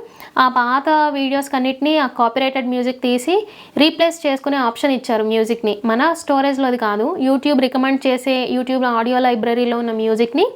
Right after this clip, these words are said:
ఈ కాపీరైట్ మ్యూజిక్ ప్లేస్లో మనం ప్లేస్ చేసుకుని వీడియో ఎడిటింగ్ దానికదే అప్‌లోడ్ అయిన వీడియోలోనే అయిపోతుందన్నమాట.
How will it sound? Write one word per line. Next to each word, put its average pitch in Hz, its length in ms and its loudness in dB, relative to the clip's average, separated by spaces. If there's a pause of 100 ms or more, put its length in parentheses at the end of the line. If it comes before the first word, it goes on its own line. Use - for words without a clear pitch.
(340)
ఈ 320 80 4
కాపీరైట్ 311 460 0
మ్యూజిక్ 262 340 -4
ప్లేస్లో 233 360 0
మనం 320 180 2
ప్లేస్ 240 420 0
చేసుకుని 240 400 0 (400)
వీడియో 262 360 4
ఎడిటింగ్ 262 440 -2 (180)
దానికదే 247 420 2
అప్‌లోడ్ 254 380 0
అయిన 233 200 -2
వీడియోలోనే 233 440 0
అయిపోతుందన్నమాట. 214 680 -2